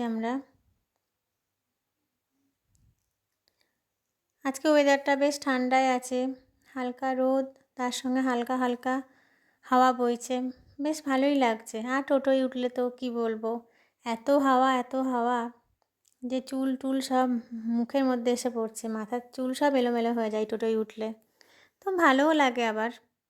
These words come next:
এই যে আমরা এখন মামার বাড়ির পথে রওনা হচ্ছি। দুপাশ দিয়ে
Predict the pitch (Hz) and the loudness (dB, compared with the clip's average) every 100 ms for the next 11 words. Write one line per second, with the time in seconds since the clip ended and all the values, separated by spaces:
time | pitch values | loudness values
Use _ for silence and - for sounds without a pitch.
0 | _ _ _ _ _ _ _ _ _ _ | _ _ _ _ _ _ _ _ _ _
1 | _ 262 240 247 233 233 233 240 240 240 | _ -6 -4 -2 -2 0 -2 -4 -4 -4
2 | - _ _ _ _ _ _ _ 254 247 | -10 _ _ _ _ _ _ _ 0 4
3 | 240 240 233 233 233 _ _ _ _ _ | 4 2 2 0 -6 _ _ _ _ _
4 | _ _ - 254 254 254 240 233 233 247 | _ _ -4 -2 2 4 4 4 2 2
5 | 247 - 262 302 311 _ _ _ _ _ | 0 -6 -4 -4 -6 _ _ _ _ _
6 | _ _ _ _ _ _ _ _ _ _ | _ _ _ _ _ _ _ _ _ _
7 | _ _ _ _ - _ _ _ _ _ | _ _ _ _ -20 _ _ _ _ _
8 | _ _ _ - 262 262 262 254 254 254 | _ _ _ -8 -4 -4 -2 -2 -2 0
9 | 254 | 2